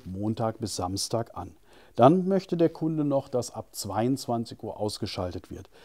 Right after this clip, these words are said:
Dafür gehe ich in das Menü dreiundsechzig und gebe dort die Zeit ein.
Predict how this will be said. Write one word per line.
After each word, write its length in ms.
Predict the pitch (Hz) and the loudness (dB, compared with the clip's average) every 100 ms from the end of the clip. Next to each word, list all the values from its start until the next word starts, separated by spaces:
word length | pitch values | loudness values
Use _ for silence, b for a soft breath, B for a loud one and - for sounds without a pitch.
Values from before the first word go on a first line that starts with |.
| b - | b 2
Dafür 340 | 104 110 123 | 4 4 2
gehe 240 | 110 110 107 | 2 2 2
ich 160 | - | 0
in 100 | 107 | -4
das 220 | 101 98 101 | -4 -4 -4
Menü 260 | 101 101 92 | -4 -4 -6
dreiundsechzig 960 | 98 95 92 87 143 196 - 226 - - - | -8 -8 -8 4 4 4 2 0 0 -8 -2
und 240 | 117 120 | 0 2
gebe 280 | 117 113 110 | 2 2 2
dort 460 | 98 101 110 - - | -2 -2 -4 -6 -8
die 220 | 110 123 - | -8 -8 -8
Zeit 460 | - - 107 117 - | -4 2 4 4 2
ein. 260 | 95 87 | -8 -10